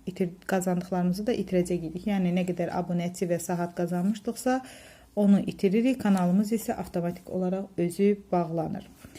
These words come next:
Bu YouTube-un şərtlərindən biridir. Mən isə bir neçə ardıcıl video çəkmişəm iki min iyirmi birinci ildə və bu videolarımın vaxtı az olduğuna görə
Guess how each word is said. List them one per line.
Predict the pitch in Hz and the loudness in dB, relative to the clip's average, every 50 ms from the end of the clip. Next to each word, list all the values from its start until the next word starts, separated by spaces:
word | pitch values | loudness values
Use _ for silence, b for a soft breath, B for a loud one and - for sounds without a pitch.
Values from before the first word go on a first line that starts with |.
| B B B B B _ - | B B B B B _ 2
Bu | 208 254 285 | 4 6 6
YouTube-un | 277 262 240 - 233 202 233 233 202 | 6 6 4 4 4 4 4 4 4
şərtlərindən | - 214 185 185 - 185 180 175 170 170 170 185 202 220 214 202 | 4 0 0 2 2 2 2 2 2 2 0 2 2 2 2 4
biridir. | 190 180 151 156 - - 160 160 - - - - - - _ - - - - - - _ - - B B B B B B B B B | 4 4 2 2 -4 -4 -6 -6 -10 -18 -20 -20 -20 -20 _ -20 -20 -20 -20 -20 -20 _ -20 -20 B B B B B B B B B
Mən | - 220 247 262 262 254 247 | 6 10 10 12 12 12 10
isə | 233 - - 254 247 247 202 | 8 8 6 8 8 8 8
bir | 226 226 | 8 8
neçə | 208 208 208 196 196 208 175 | 8 8 6 6 4 2 4
ardıcıl | 170 180 185 180 180 - 180 180 - 190 175 165 160 160 | 4 4 2 2 2 0 -4 2 4 4 4 4 2 -2
video | 175 175 196 196 190 | -2 2 4 2 2
çəkmişəm | 185 - 226 214 - 233 220 220 - 247 240 247 240 240 - | 4 2 0 2 4 2 2 4 4 6 8 8 8 6 4
iki | - - - 233 | -2 2 4 6
min | 226 233 226 | 8 8 6
iyirmi | 226 - 233 226 226 226 233 208 | 6 4 4 6 6 6 6 4
birinci | 202 226 208 226 220 220 220 240 | 4 4 4 6 4 6 4 2
ildə | 247 - 226 226 226 220 208 247 233 233 233 240 226 233 - - | 2 2 2 2 2 2 2 2 4 4 4 2 2 -2 -2 0
və | 226 233 202 | 2 2 4
bu | 202 226 208 | 4 4 4
videolarımın | 202 202 180 190 196 185 180 175 170 170 165 170 175 175 175 180 180 | 4 2 2 2 2 2 4 4 2 2 0 0 0 0 -2 0 0
vaxtı | 202 190 190 - - - 208 - | 0 0 0 -6 -4 -4 -2 0
az | - 180 180 180 - | 0 -2 -2 -2 -4
olduğuna | - 175 175 175 175 190 185 208 226 233 220 | -2 -2 -2 -2 -2 0 0 2 2 2 2
görə | 247 233 240 233 | 2 2 2 2